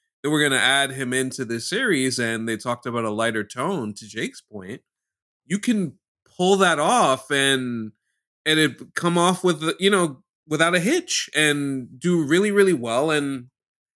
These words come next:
man, there's, like, so many moments that you can go back to, like, at least that when he first enters in, goes, "I'm here," and then talks about,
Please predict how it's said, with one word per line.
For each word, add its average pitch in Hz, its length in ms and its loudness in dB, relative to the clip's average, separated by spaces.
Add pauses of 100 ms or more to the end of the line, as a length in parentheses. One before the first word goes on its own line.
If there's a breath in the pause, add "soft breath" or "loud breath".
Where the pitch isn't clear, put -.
(160)
man, 247 180 2
there's, 151 180 2
like, 170 140 2
so 202 200 2
many 214 240 4
moments 185 320 0
that 175 80 4
you 165 80 0
can 170 220 2
go 175 320 2
back 180 440 -2
to, 147 180 -6
like, 123 380 0
at 131 200 2
least 160 280 2
that 170 180 2 (140)
when 160 160 0
he 196 320 0 (240)
first 196 320 2
enters 175 360 2
in, 170 260 4
goes, 151 220 2
"I'm 156 180 2
here," 156 400 4
and 117 100 -2
then 131 140 0
talks 151 300 -4
about, 139 420 -2